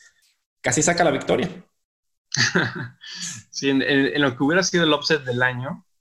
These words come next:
Speaker 1: Ujú.
Speaker 2: <laughs> los Cowboys lo único que hicieron fue entusiasmar a sus pobres fans para dejarlos morir en el <laughs> último momento,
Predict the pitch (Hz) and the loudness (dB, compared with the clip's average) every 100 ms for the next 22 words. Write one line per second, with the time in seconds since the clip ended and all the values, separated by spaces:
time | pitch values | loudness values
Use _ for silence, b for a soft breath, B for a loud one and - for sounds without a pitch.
0 | _ - 156 131 185 - - - 175 - | _ 0 2 6 4 4 -4 -2 -2 -4
1 | - - - - - - - - 143 143 | -12 -14 -12 -10 -10 -14 -20 -4 0 0
2 | 127 123 151 160 160 151 165 160 151 156 | -2 -6 0 4 4 4 2 2 2 2
3 | 151 123 123 120 143 139 123 139 139 131 | 0 -4 -6 0 2 2 0 0 0 -2
4 | 120 117 127 135 135 127 - - 127 131 | -6 -8 -4 -2 -4 -8 -20 -6 -4 -4
5 | 127 135 131 151 170 - 127 117 117 117 | -6 -4 -2 -2 -8 -4 0 2 0 -2
6 | 123 135 135 131 131 123 123 131 135 120 | -2 0 2 2 4 4 4 2 2 -2
7 | - 175 247 175 180 180 180 156 139 139 | -2 0 0 0 0 2 4 2 -2 -2
8 | 147 135 | -2 -4